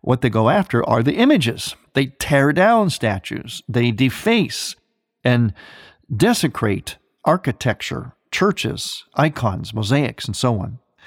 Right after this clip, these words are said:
Why is that? Well, the church has known this for centuries, and on this first Sunday of Lent in the Byzantine liturgical calendar, during what we call this,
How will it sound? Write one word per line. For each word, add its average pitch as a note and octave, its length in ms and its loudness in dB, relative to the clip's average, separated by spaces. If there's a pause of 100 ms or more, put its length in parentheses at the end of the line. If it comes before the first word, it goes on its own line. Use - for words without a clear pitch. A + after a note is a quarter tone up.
(220)
Why F#3 320 4
is F3 400 0
that? F#2 380 -6 (200)
Well, E3 340 4
the - 120 -4
church G#3 380 -2
has A2+ 140 0
known B2 240 2
this A#2+ 200 0
for A2+ 160 -4
centuries, - 720 -2
and A2+ 80 0
on A2+ 140 2
this F#3 200 2
first A3+ 360 -2
Sunday C3 540 2
of G#2+ 160 -2
Lent A2+ 460 0
in A2+ 80 -2
the G#2+ 80 0
Byzantine A#2+ 480 0
liturgical A2 640 -4
calendar, A2+ 640 0 (180)
during B2+ 180 4
what B2 80 4
we A#2+ 80 0
call G#2+ 240 2
this, G#2+ 220 -2